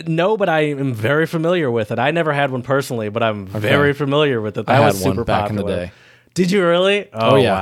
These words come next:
Speaker 1: wow.
Speaker 2: Oh, yeah. Black,
Speaker 1: <laughs>
Speaker 2: black Iron Maiden t-shirt, long hair, skinny jeans,
Speaker 1: You
Speaker 2: black
Speaker 1: had the,
Speaker 2: Vans, and
Speaker 1: the
Speaker 2: studded
Speaker 1: chain,
Speaker 2: belt.
Speaker 1: the chain too?
Speaker 2: I think so.
Speaker 1: You
Speaker 2: And,
Speaker 1: can't,
Speaker 2: and
Speaker 1: you had
Speaker 2: yep.
Speaker 1: chain and studded belt?
Speaker 2: I think so.
Speaker 1: Jesus.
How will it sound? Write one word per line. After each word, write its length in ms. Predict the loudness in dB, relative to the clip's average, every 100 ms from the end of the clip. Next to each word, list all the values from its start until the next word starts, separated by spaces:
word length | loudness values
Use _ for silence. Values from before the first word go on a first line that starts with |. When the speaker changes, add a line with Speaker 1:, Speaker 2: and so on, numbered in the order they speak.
| -2
Speaker 1:
wow. 20 | 0
Speaker 2:
Oh, 140 | 2
yeah. 180 | 2 2
Black, 380 | 2 4 4 2
Speaker 1:
<laughs> 420 | -2 -6 -6 -2
Speaker 2:
black 280 | 0 2 2
Iron 420 | 2 2 2 0
Maiden 360 | 0 0 -2 -4
t-shirt, 500 | -2 -2 0 -2 -2
long 340 | -2 0 0
hair, 420 | 0 0 0 -2 -6 -16
skinny 400 | -14 -6 -2 -2
jeans, 380 | -2 0 0 0
Speaker 1:
You 60 | 2
Speaker 2:
black 260 | 2 0
Speaker 1:
had 80 | 2
the, 40 | 0
Speaker 2:
Vans, 220 | 0 -2
and 80 | -2
Speaker 1:
the 60 |
Speaker 2:
studded 300 | 0 0 0
Speaker 1:
chain, 80 | 0
Speaker 2:
belt. 180 | 0 -2
Speaker 1:
the 80 | -6
chain 340 | -6 -6 -6
too? 320 | -6 -4 -6 -10 _ _ _
Speaker 2:
I 60 | -6
think 240 | 0 0
so. 300 | 0 0 0 0
Speaker 1:
You 60 | 0
Speaker 2:
And, 60 |
Speaker 1:
can't, 240 | 2 2 0
Speaker 2:
and 60 | -4
Speaker 1:
you 140 | -2
had 120 | 0
Speaker 2:
yep. 100 | 0
Speaker 1:
chain 260 | 0 0 0
and 320 | 0 0 0
studded 460 | -2 -2 0 0 0
belt? 480 | 0 0 -2 -8 -16
Speaker 2:
I 40 | -6
think 220 | -2 -2
so. 300 | -2 -4 -4
Speaker 1:
Jesus. 840 | -6 -6 -6 -6 -8 -10 -12 -14